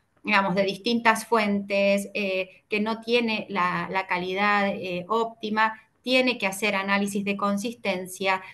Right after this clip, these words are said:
tiene que hacer, digamos, una evaluación exhaustiva, tanto, digamos, del proceso, como también nosotros decimos de pasar por el sa-, tamiz del sentido común los, eh, los resultados, ¿no?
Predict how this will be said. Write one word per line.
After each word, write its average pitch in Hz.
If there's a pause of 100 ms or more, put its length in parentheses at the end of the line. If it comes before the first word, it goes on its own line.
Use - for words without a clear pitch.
(160)
tiene 233
que 196
hacer, 202
digamos, 196
una 208
evaluación 190
exhaustiva, 196 (280)
tanto, 202
digamos, 190
del 208
proceso, 240
como 247
también 254
nosotros 220
decimos 226
de 220
pasar 240
por 240
el 233
sa-, 226
tamiz 226
del 247
sentido 214
común 202
los, 202
eh, 185
los 190
resultados, 175 (160)
¿no? 202